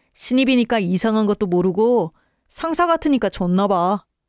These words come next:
그 뒤로부터 하루에 수십 번씩 문자하고 전화하고 거기다 밤 되면 외롭다고 자기 사진도 보내고. 사진? 뭔 사진이겠냐?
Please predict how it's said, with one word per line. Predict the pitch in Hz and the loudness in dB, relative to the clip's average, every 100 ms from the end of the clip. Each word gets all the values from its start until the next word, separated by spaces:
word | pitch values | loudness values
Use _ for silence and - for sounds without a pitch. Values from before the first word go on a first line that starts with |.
| _ _ _ _ _ | _ _ _ _ _
그 | - 220 233 | 0 0 2
뒤로부터 | 214 226 240 233 233 233 226 | 2 2 2 0 0 0 0
하루에 | - 240 226 226 | 0 -2 2 0
수십 | - - 247 - 254 | -2 -2 0 0 -2
번씩 | 214 202 247 | -2 0 2
문자하고 | 220 185 175 196 180 175 196 233 | 2 2 0 0 0 -2 0 0
전화하고 | 220 - 190 196 202 180 170 160 - _ _ _ _ _ _ | 0 0 2 2 2 0 -4 -12 -14 _ _ _ _ _ _
거기다 | - 196 185 202 | -8 -4 -2 -2
밤 | 196 - 185 180 | -4 -2 -2 0
되면 | 185 190 196 175 | 0 0 0 2
외롭다고 | 180 190 196 _ 202 185 185 180 196 - - _ _ _ | 2 2 -2 _ -4 -2 0 0 -2 -10 -20 _ _ _
자기 | - 220 240 254 | -6 -2 0 -2
사진도 | - 330 349 277 | -2 -4 0 -2
보내고. | 214 190 196 208 180 165 196 190 - _ _ _ _ _ _ _ _ | -2 0 0 0 -2 -2 -6 -10 -14 _ _ _ _ _ _ _ _
사진? | - - - 302 320 226 285 - _ _ _ _ | -16 -12 -2 -2 2 0 0 -4 _ _ _ _
뭔 | 180 190 208 220 | -2 2 2 2
사진이겠냐? | 226 196 190 175 175 170 254 262 175 | 0 0 0 0 -2 -2 0 -2 -4